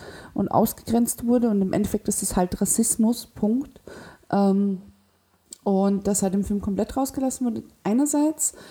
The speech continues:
Andererseits finde ich das mit den, mit den Beauxbatons halt krass übertrieben im Film. Und was mich auch noch stört, ist, dass das von Hermine mit diesen, ähm, ich weiß gar nicht mehr, wie das hieß,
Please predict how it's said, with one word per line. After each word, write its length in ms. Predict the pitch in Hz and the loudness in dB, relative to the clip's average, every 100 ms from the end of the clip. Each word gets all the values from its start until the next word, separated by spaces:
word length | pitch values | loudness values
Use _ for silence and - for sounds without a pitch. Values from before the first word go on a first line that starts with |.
| - - - | -20 -14 -4
Andererseits 560 | 226 226 233 233 226 | -2 0 0 0 -2
finde 240 | - 240 233 | 0 0 0
ich 80 | - | 0
das 200 | 226 233 | -2 0
mit 180 | 214 | -2
den, 220 | 214 208 208 | 0 0 0
mit 140 | 202 | 0
den 120 | 220 | -2
Beauxbatons 560 | 196 196 214 - 220 220 | -2 -2 -4 -2 -4 0
halt 240 | 196 175 - | -2 -2 -10
krass 560 | - 208 220 262 - | -8 -2 0 0 -4
übertrieben 680 | 240 247 - 254 277 277 269 | -4 -4 -4 -4 -2 0 0
im 100 | 269 | -2
Film. 340 | - 269 285 381 392 _ - - - - _ _ | -2 0 0 -2 -10 _ -20 -20 -20 -20 _ _
Und 480 | 240 262 262 254 - | 2 4 2 0 0
was 180 | 247 - | 0 0
mich 200 | 233 - | -2 -2
auch 120 | 233 | -2
noch 120 | 262 | -4
stört, 280 | - 247 240 | -2 -2 -2
ist, 140 | - | -4
dass 120 | 226 - | -4 -4
das 160 | 226 | -4
von 220 | - 233 220 | -2 0 2
Hermine 480 | 220 220 247 269 | 4 4 4 4
mit 240 | 196 190 - | 2 0 0
diesen, 420 | 190 180 180 180 | -2 0 0 0
ähm, 260 | - 180 175 | 0 0 -2
ich 140 | - - | -4 -8
weiß 200 | - - | -8 -6
gar 100 | 233 | -6
nicht 180 | 226 - | -6 -6
mehr, 100 | - | -8
wie 40 | |
das 200 | - - - | -8 -10 -8
hieß, 340 | 233 226 - | -6 -6 -8